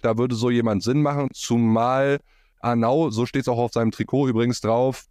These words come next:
auch in der Innenverteidigung und sogar im Mittelfeld spielen könnte. Und bei Leverkusen macht es wiederum Sinn,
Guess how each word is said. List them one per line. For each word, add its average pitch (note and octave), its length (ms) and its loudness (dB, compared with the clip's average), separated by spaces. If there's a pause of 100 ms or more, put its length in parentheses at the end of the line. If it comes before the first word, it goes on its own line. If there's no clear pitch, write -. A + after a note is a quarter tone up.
auch C3 180 0
in C3+ 80 0
der B2 80 -2
Innenverteidigung C3 840 0
und D3 280 -2
sogar A#2+ 280 0
im A#2 60 2
Mittelfeld D#3+ 400 -2
spielen C#3 360 0
könnte. F3+ 380 -2
Und C3 180 -2
bei A#2+ 120 0
Leverkusen D3 680 0
macht B2+ 240 -2
es C#3+ 160 -4
wiederum C3 440 0
Sinn, B2+ 360 0